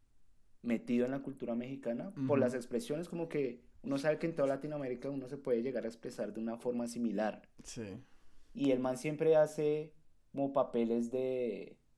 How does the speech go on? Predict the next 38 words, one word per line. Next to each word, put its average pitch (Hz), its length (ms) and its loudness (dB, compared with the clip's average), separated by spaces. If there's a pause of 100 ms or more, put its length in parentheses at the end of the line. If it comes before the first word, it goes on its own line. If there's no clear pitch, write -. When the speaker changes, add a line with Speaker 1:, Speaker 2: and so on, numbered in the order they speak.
(160)
Speaker 1:
alguien 117 300 0
de 139 120 2
pueblo 139 360 2
que 143 100 -6
ha 127 40 -2
luchado 123 400 0
mucho 139 460 -4
para 135 180 -4
llegar 110 280 -6
a 101 40 -4
donde 113 200 -4
está. - 320 -8 (100)
Speaker 2:
Sí. - 300 -6 (800)
Speaker 1:
Como 101 200 -8
que 110 200 2
eso 107 180 -4
es 120 140 -6
algo 131 200 0
que 147 100 -4
se 139 100 -6
repite - 600 -4 (640)
en, 104 340 -6
en, 95 300 -8
en 104 120 -8
todas 98 220 -2
sus - 160 2
películas. - 640 2 (1400)
De 147 240 2
hecho, 170 340 0 (140)
ese 139 240 -4
man 165 360 -2 (600)
hacía 131 480 2
parte 143 300 4
de 143 60 0
los 143 140 -2
sindicatos 120 580 -6
de 117 80 0
actores. - 540 -6